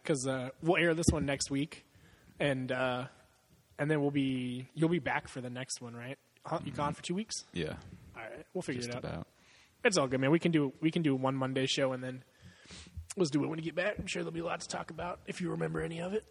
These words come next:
Speaker 2: Yeah.
Speaker 1: <laughs> So, yeah, so we, uh, we are taking a little bit of a, it, it may not affect us much. We're gonna take a little bit of a break. This episode is, uh,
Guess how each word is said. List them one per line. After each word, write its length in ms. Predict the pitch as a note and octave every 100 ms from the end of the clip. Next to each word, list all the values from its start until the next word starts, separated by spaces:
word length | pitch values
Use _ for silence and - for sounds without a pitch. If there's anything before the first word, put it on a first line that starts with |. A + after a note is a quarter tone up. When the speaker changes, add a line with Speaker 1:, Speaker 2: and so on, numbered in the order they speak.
| -
Speaker 2:
Yeah. 680 | E2+ F#3 - - - - -
Speaker 1:
<laughs> 40 | - - -
So, 380 | - C#3+ C3+ C3 C#3 - - - _ - - - - - - - - - -
yeah, 220 | E3+ F#3+
so 160 | - D#3
we, 260 | D3+ D#3+ C#3+
uh, 300 | C3 B2 B2+ - - -
we 140 | D#3
are 80 | D3+
taking 260 | D#3 E3+ D#3
a 60 | D3
little 200 | D#3+ D#3
bit 180 | D#3+
of 100 | D3
a, 220 | D3 C#3+ - - - -
it, 120 | A#3+ -
it 80 | F#3
may 140 | A3
not 180 | A#3 G#3
affect 320 | D#3 D3+ C#3
us 140 | C3+ -
much. 280 | C#3 B2 -
We're 100 | C#3+
gonna 120 | D#3+
take 180 | F3+ E3
a 60 |
little 220 | C#3 C3
bit 140 | C3 C3
of 60 |
a 60 | B2+
break. 300 | B2 B2+ B2
This 180 | C3+ -
episode 400 | B2 C3+ D3 C3+
is, 100 |
uh, 100 | C3